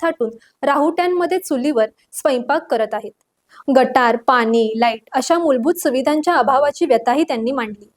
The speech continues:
प्रशासनाचे लक्ष वेधण्यासाठी या समाजातील महिलांनी आपल्या पारंपरिक डोंबारी कलेचे सादरीकरण केले. आता प्रशासन त्यांच्या मागण्यांबाबत काय भूमिका घेते याकडे सर्वांचे लक्ष लागले आहे. याबद्दल डोंबारी समाजाचे प्रकाश पवार काय सांगत आहेत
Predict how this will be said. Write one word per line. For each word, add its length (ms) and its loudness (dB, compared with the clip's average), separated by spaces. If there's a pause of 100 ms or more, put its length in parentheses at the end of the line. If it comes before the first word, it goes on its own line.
(760)
प्रशासनाचे 720 2
लक्ष 240 0
वेधण्यासाठी 840 0
या 140 4
समाजातील 580 -2
महिलांनी 500 -2 (140)
आपल्या 280 2
पारंपरिक 600 0
डोंबारी 360 0
कलेचे 360 -4
सादरीकरण 600 -4
केले. 200 -8 (720)
आता 220 2
प्रशासन 600 0
त्यांच्या 360 -2
मागण्यांबाबत 640 0 (140)
काय 180 2
भूमिका 420 -2
घेते 300 -4
याकडे 340 -2
सर्वांचे 480 -2
लक्ष 220 -6
लागले 340 -6
आहे. 160 -8 (800)
याबद्दल 560 4
डोंबारी 380 6
समाजाचे 500 2
प्रकाश 480 2
पवार 220 6
काय 240 4
सांगत 360 2
आहेत 180 2